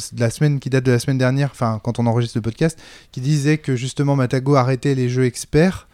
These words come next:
Euh, est-ce que ces jeux-là, ça fait partie de ces jeux experts ?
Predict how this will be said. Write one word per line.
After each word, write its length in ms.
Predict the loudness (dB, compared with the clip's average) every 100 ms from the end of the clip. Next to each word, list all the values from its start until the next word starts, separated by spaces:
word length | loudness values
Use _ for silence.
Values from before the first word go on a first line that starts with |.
| -20 -20 _ -6
Euh, 140 | -2
est-ce 160 | 0 0
que 100 | -2
ces 200 | 0 -2
jeux-là, 300 | 0 2 0
ça 140 | -2 -6
fait 120 | -8
partie 300 | -10 -12 -14
de 60 |
ces 140 | -12 -10
jeux 140 | -6
experts ? 300 | -6 -8 -8